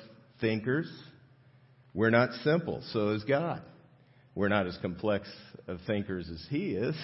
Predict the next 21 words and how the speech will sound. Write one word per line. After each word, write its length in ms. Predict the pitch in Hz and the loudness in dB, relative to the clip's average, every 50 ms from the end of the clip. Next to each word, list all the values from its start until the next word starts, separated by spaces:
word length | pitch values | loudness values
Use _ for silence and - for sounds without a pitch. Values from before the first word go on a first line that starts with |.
| - - - - - - - - - - - - - | -12 -14 -18 -14 -14 -14 -12 -10 -10 -10 -10 -4 -4
<laughs> 680 | 113 - - - - - 104 - - - - - - - | -6 -6 -6 -14 -16 -14 -14 -14 -14 -16 -18 -20 -10 -2
We're 240 | - 107 113 120 | 4 6 6 6
creative. 680 | 113 - 147 147 147 151 165 190 208 202 156 101 87 92 | 6 4 4 6 8 8 8 8 8 8 6 4 2 2
We 140 | 110 123 | 2 4
can 120 | 120 143 139 | 4 4 4
design 460 | 139 143 131 147 160 175 185 175 - | 4 2 4 4 4 6 6 4 2
stuff. 240 | - - 110 90 87 | 2 0 -2 0 2
We 140 | 101 113 135 | 4 8 10
have 160 | 135 135 131 | 10 8 8
to 60 | 131 | 6
use 320 | 120 113 120 127 131 127 127 | 4 4 6 6 6 4 4
the 100 | 123 117 | 4 6
raw 200 | 120 123 127 123 | 8 8 8 8
materials 560 | 123 120 117 - 135 127 131 127 127 120 113 | 6 4 4 4 6 6 6 6 6 4 2
that 100 | 117 113 | 2 2
He 140 | 127 135 127 | 4 2 2
provides, 680 | 135 127 123 113 104 123 143 190 196 175 160 165 165 160 | 2 2 0 2 6 6 6 8 6 6 4 2 0 0
but 120 | 160 165 | 2 4
we're 200 | 156 156 170 180 | 4 6 4 4
creative. 600 | 170 160 175 175 190 202 240 226 190 110 - - | 4 2 4 4 6 4 4 2 -2 -2 -2 0
God's 280 | - 127 151 208 196 | 2 2 2 2 0